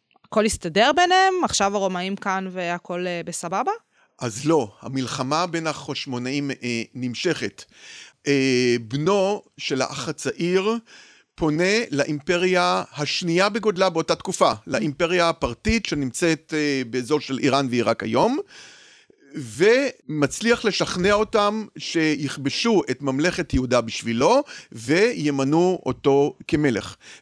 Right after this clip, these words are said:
Speaker 2: וזה באמת מה שקורה. בשנת ארבעים לפני הספירה, האימפריה הפרטית כובשת את ממלכת יהודה, ממליכה את מתתיהו אנטיקונוס כמלך על יהודה, והורדוס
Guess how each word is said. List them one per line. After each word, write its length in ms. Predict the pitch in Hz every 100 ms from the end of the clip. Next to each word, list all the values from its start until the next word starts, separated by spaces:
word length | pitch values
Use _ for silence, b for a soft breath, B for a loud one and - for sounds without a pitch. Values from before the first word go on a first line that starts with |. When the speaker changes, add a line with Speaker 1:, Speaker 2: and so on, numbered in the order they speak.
| 127
Speaker 2:
וזה 440 | 139 113 165 233
באמת 440 | 196 160 156 165 170
מה 100 | 160
שקורה. 400 | 180 185 185 139
בשנת 480 | 113 - 156 196
ארבעים 400 | 180 147 131 165
לפני 220 | 147 - 139
הספירה, 520 | 120 - 131 151 175 B B B B B -
האימפריה 680 | 139 156 175 - 208 202 170
הפרטית 640 | 151 - 135 - 185 143
כובשת 540 | - 139 147 190 -
את 120 | 156 143
ממלכת 400 | 135 147 135 139
יהודה, 360 | 113 117 165 175 175 B B B B B
ממליכה 720 | 165 165 208 220 208 - 196 185
את 120 | 156 156
מתתיהו 680 | 147 147 - 165 170 165 - 139 -
אנטיקונוס 600 | 139 - 170 165 139 -
כמלך 640 | - 156 175 196 147 - -
על 180 | 135
יהודה, 560 | 131 120 117 107 143 220 330 - B B B B -
והורדוס 1500 | 117 160 240 262 - _ - 180 214 190 226 226 - -